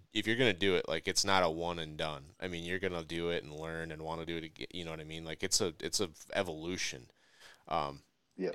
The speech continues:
Speaker 1: and so, yeah, take it off bite-sized chunks at a time. Do something, do another thing, change it up, go higher, go lower, go longer.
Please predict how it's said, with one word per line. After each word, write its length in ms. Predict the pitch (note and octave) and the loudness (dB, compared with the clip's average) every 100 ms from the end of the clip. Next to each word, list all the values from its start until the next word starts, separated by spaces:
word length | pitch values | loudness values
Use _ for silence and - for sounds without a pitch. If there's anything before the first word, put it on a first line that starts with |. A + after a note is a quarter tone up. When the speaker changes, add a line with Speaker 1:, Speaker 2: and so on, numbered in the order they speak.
| - | -2
Speaker 1:
and 160 | F#2 E2 | 0 2
so, 140 | F#2 | 4
yeah, 220 | F#2 C#2+ - _ _ _ _ - | 6 4 0 _ _ _ _ 0
take 220 | A2+ A2 | 4 6
it 80 | A2 | 8
off 200 | A#2 - | 8 8
bite-sized 520 | G#2+ G#2+ - A#2 A2 | 6 6 8 6 6
chunks 280 | - A2 - | 2 0 -2
at 80 | G#2+ | -4
a 40 | |
time. 400 | - G2+ A2+ E2 - | 0 0 0 -4 -6
Do 140 | F#2+ | 0
something, 500 | - A2 G#2 A#2 A2 - | 2 2 2 -2 -2 -2
do 160 | G2 | 0
another 280 | G2+ G#2 A2 | 2 4 4
thing, 360 | G#2+ A2+ A2+ A2 _ _ _ | 2 0 -2 -8 _ _ _
change 280 | - G2+ G2+ | 0 0 0
it 80 | G2+ | 4
up, 260 | G#2 A2 - | 6 6 2
go 140 | G2+ | 0
higher, 420 | F#2 G2 G#2+ A2+ G2+ | 6 8 10 8 4
go 160 | F#2+ | 0
lower, 420 | F2+ G#2 A2+ A2+ | 2 4 4 4
go 140 | G#2 E2+ | 0 -2
longer. 640 | F#2 A2 A2+ A2+ A2 A2+ | 2 2 2 2 2 2